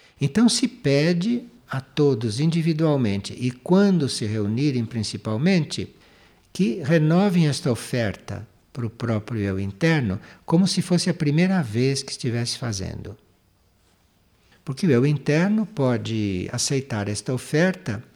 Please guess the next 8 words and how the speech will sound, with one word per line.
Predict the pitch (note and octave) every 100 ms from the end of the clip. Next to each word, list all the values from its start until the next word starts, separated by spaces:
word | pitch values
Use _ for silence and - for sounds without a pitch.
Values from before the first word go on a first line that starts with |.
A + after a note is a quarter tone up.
| _
algumas | - B2+ A#2 D3 E3 D#3 C3+
vezes, | D#3+ G3+ G3+ A#3 - - - _ _ _ _ _ _
mas | - D3 D3+
de | E3+
repente | F#3+ - F3 G3+ F#3 A#3+
pode | - D3+ D#3 F3
resolver | F3+ F#3 G#3 D3+ D#3 F#3+ G#3 -
cessar | - - G#3 - C3 G2 G#2+